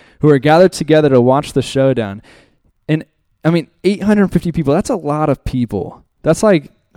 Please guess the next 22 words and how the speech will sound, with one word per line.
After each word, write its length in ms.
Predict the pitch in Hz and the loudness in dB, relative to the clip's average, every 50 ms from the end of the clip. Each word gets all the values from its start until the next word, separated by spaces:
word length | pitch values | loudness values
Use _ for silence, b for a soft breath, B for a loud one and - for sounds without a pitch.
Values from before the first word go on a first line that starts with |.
| - | -10
filling 340 | - - 160 165 170 160 147 | -4 -2 -2 -2 -2 -4 -2
this 220 | 135 147 135 - - | -2 -2 -2 -2 -6
thing 240 | - 151 139 127 | -6 -4 -4 -4
up, 180 | 123 127 127 - | -4 -4 -6 -6
taking 280 | - - 143 131 135 131 | -6 -8 -8 -6 -6 -4
all 100 | 135 135 | -2 -4
the 80 | 131 | -4
chairs 400 | - - - 147 139 139 131 117 | -4 -4 -6 -2 -2 -2 0 0
out, 260 | 127 123 120 117 - b b b b b b b b | 0 0 0 -2 -4 b b b b b b b b
and, 400 | - 135 135 131 127 127 117 - | -4 -4 -2 -2 -4 -8 -8 -6
um, 340 | 143 139 139 131 123 123 110 _ 180 - - - 151 156 - - | -4 -2 0 0 -2 -4 -8 _ -20 -20 -20 -20 -20 -20 -10 -6
having 400 | 147 165 185 202 202 180 156 151 | -2 0 2 2 2 2 4 6
wiggle 340 | 165 196 208 190 175 156 135 | 6 6 8 8 6 6 6
room, 300 | 131 127 123 123 127 127 | 6 4 4 2 -2 0
but, 160 | 120 139 127 | -2 -2 0
like, 160 | 143 147 139 | 0 -2 0
just 220 | 127 156 156 - - | 0 -2 -2 -2 -6
packing 400 | - 175 160 165 - 165 143 - | -8 -8 -8 -8 -8 -10 -8 -6
people 320 | - 143 131 - 127 127 | -4 -4 -2 -2 -2 -2
into 140 | 127 110 113 | -2 -4 -6
the 100 | 110 104 | -8 -8
sanctuary. 800 | - - 120 120 120 - - 113 104 104 110 107 107 104 - | -6 -8 -8 -8 -8 -8 -8 -8 -6 -6 -8 -10 -12 -12 -14